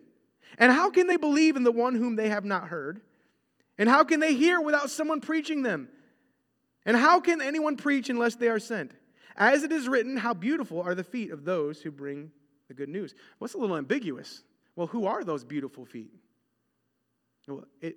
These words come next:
it's the beautiful size nine and a half Kyrie's. That, these are the beautiful feet. It's the beautiful size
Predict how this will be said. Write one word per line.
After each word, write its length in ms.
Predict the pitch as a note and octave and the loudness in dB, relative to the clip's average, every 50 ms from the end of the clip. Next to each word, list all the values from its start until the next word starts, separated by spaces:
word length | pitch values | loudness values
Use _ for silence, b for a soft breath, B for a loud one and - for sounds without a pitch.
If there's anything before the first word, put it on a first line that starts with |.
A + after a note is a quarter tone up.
| _ - | _ -10
it's 220 | E3 D#3+ D#3+ - _ _ _ _ _ _ _ _ _ _ _ _ - | -10 -10 -10 -10 _ _ _ _ _ _ _ _ _ _ _ _ -16
the 220 | C3+ C3 B2 C3 | -16 -14 -14 -14
beautiful 420 | A#2+ B2 D#3 G#3 A3 G#3+ F#3 G3 F#3 | -14 -8 -6 -6 -4 -4 -6 -8 -8
size 320 | - - G#3 G3+ G3+ F#3 | -4 0 0 2 2 0
nine 240 | G3+ G#3+ G#3+ A3 A3 | 0 0 0 0 0
and 80 | G#3+ | -2
a 60 | G#3+ G#3 | -2 -2
half 260 | C4 C4+ C4 B3+ - | 0 -2 -2 -4 -4
Kyrie's. 640 | - A3+ A#3 A3+ A#3+ C#4+ D#4+ D4+ A3+ E3 - - b b b b b | -2 0 0 0 0 -2 -2 -4 -4 -6 -8 -14 b b b b b
That, 420 | b F#3+ A3+ A#3 E3+ D3 C3+ - - | b 2 2 2 0 -4 -12 -6 -2
these 200 | A3+ C4+ C4+ B3+ | 0 0 2 4
are 120 | C4 C4 | 2 2
the 120 | A#3 A#3+ G#3 | 2 0 -2
beautiful 380 | G3+ B3+ C#4 C#4 A#3+ C#4+ C#4 | 0 0 0 0 -2 -6 -10
feet. 280 | G#3+ D#4 E4 D4+ G#3+ - - - _ _ _ _ _ _ _ _ _ _ _ _ _ _ _ _ _ _ _ _ _ _ _ _ _ _ | -6 -4 -4 -4 -6 -8 -16 -20 _ _ _ _ _ _ _ _ _ _ _ _ _ _ _ _ _ _ _ _ _ _ _ _ _ _
It's 120 | _ _ _ - | _ _ _ -4
the 80 | B3 | -4
beautiful 480 | G#3 F3 A#3+ C#4 D4 C#4+ - D4 C4+ B3 | -2 2 2 2 2 0 -2 -2 -4 -2
size 400 | - C#4 C4+ C#4 C#4 B3+ A3+ - | 0 2 2 4 4 2 0 -2